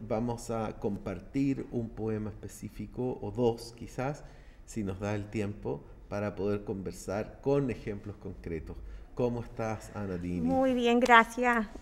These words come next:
Speaker 2: eh, Rodrigo. Gracias por, por la preciosa invitación, la hospitalidad. Es un gran honor también estar aquí con Marta Eloy y, am, en la Universidad Diego Portales.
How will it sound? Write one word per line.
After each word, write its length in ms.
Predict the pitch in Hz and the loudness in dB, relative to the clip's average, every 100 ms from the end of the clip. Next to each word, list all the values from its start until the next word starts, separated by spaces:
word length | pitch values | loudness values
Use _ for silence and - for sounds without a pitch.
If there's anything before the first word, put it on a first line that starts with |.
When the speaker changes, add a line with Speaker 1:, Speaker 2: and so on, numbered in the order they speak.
| - | -2
Speaker 2:
eh, 380 | 233 226 226 233 | 2 2 2 2
Rodrigo. 640 | 254 226 240 240 247 233 | 4 4 4 6 8 8
Gracias 420 | 233 214 - 233 | 6 0 -2 -8
por, 460 | - 233 214 220 226 - | -6 -4 -4 -4 -6 -6
por 160 | 233 220 | -2 2
la 260 | 208 190 196 | 4 2 2
preciosa 460 | 208 - 226 226 | -4 2 0 2
invitación, 1040 | 240 226 226 208 - 240 226 220 220 214 226 | 2 2 -2 -6 -4 2 4 6 4 0 -2
la 140 | 208 208 | -4 -4
hospitalidad. 800 | - 226 214 202 208 220 214 | -4 -6 -2 2 8 10 10
Es 100 | 233 | 8
un 120 | 240 220 | 4 4
gran 300 | 233 214 226 | 6 6 6
honor 360 | 226 220 214 214 - - - | 6 6 4 0 -12 -14 -6
también 360 | 240 233 226 220 | 2 4 6 6
estar 280 | 220 226 226 | 4 0 0
aquí 240 | 226 233 | 0 -2
con 200 | - 214 | -4 -2
Marta 340 | 220 208 233 | -2 -2 -4
Eloy 500 | 220 214 220 226 226 233 - | -2 -2 0 0 -2 -4 -8
y, 460 | 240 226 226 226 226 - - - - - - - - - - | -2 0 0 0 -4 -10 -12 -12 -10 -14 -14 -14 -14 -10 4
am, 420 | 185 220 208 220 214 | 6 6 4 2 2
en 180 | 214 | 2
la 320 | 214 208 202 202 | 4 4 4 2
Universidad 680 | 214 214 214 - 226 233 269 254 | 2 0 -2 -2 2 2 2 -2
Diego 280 | 220 226 220 | 2 4 4
Portales. 680 | 226 226 - 254 269 285 285 | 2 0 8 8 8 4 2